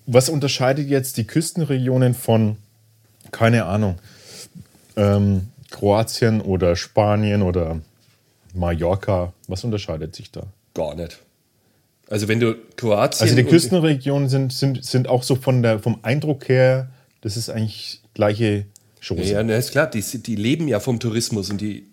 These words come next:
Speaker 2: die Leute dort, die waren echt verzweifelt. Also die haben mich dann auch gefragt,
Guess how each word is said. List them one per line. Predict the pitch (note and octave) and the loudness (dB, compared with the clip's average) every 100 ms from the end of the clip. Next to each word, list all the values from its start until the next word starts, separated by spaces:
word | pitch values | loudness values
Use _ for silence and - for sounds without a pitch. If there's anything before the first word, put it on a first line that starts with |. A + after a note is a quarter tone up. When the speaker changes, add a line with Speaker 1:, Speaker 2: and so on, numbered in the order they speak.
| - | -8
Speaker 2:
die | G#2 G2 | -4 -4
Leute | F#2+ F#2 F#2 A2 C#3 B2 | -6 -6 -4 -4 -4 -4
dort, | G#2 D3 - | -2 -2 -4
die | A#2 | -8
waren | B2+ C3+ | -6 -6
echt | D3 - | -10 -12
verzweifelt. | - - C3+ D#3+ G#3+ E3+ | -12 -6 -4 -6 -6 -8
Also | G2+ G#2+ | -8 -4
die | G#2+ | -2
haben | A#2 | 0
mich | B2+ C#3+ | -2 -2
dann | D#3 C#3+ | -2 0
auch | C3 - | -2 -4
gefragt, | C3 - G#2 F#3 - | -8 -2 -2 -2 -8